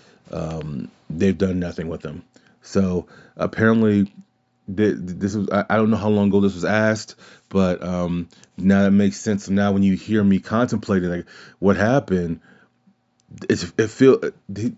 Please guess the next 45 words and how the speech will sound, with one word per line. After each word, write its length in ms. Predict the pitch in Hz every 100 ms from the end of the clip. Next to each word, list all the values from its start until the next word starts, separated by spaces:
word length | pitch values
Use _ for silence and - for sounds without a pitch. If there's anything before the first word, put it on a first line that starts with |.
| - - 104 _ _ _ -
this 180 | 165
will 80 | 214
be 140 | 165 131
a 20 |
good 240 | 107 98
thing 140 | 107 98
for 160 | 101
Aleister 360 | 104 101 98 98
Black 440 | 98 98 92 -
and 340 | 95 92 87 -
Zelina 320 | - 98 92
Vega 300 | 87 90 90
when 100 | 92
they 80 | 85
go 140 | 90
off 120 | 87
and 80 | 92
do 80 | 87
their 100 | 87
own 160 | 87
thing, 300 | 85 85 82 - - - _ -
depending 320 | 95 104 117
on 80 | 107
how 80 | 104
long 160 | 98 92
his 100 | -
contract 420 | 101 90 92 87
lasts. 280 | 85 80 - - -
However, 500 | - 104 104 98 98 - -
I 120 | 101
still 320 | - - 113
maintain 480 | 110 110 104 104 101
this, 160 | 98 95
and 60 |
I 40 | 82
said 160 | 107
this 160 | 98 104
in 60 | 101
the, 100 | -
in 100 | 95
the, 100 | -
in 80 |
the 60 | 95
show. 400 | - 92 85 82 _ _ _ _ _ _ _ _ _ -
This, 520 | 90 110 147 -